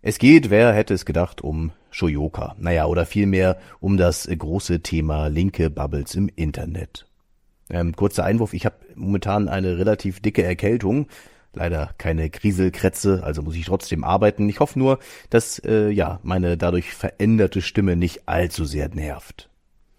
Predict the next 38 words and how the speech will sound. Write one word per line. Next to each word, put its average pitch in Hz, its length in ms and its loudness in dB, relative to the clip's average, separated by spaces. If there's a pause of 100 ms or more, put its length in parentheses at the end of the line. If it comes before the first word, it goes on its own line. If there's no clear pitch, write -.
(680)
In 98 200 2
der 85 360 4
vorletzten - 640 2
Folge, 73 540 -4 (160)
in 78 440 -4
der 78 220 -2
auch 76 340 -4
A 78 140 -2
S 80 100 -6
B 80 200 -2
Mafia 82 420 -2
war, 82 240 0 (480)
habe 92 480 0
ich 90 320 -6
dieses 92 240 -4
Thema 98 240 2
ja 82 140 2
schon 85 160 -2
mal 78 120 -2
kurz - 280 -6
angesprochen. 90 680 -4 (800)
Es 87 500 0
waren 104 200 2
natürlich 95 440 -2
viele 113 320 0
nicht 82 280 -2
ernst - 340 -2
gemeinte 101 380 -2
Kommentare 95 480 -2
unter 90 240 -4
dem 90 160 -2
Video, 87 320 -2 (260)
jedoch 104 240 0
auch 101 160 0
viele 101 240 -4
Diskussionen 80 640 -4
und 76 200 -6
Kommentare, 90 680 0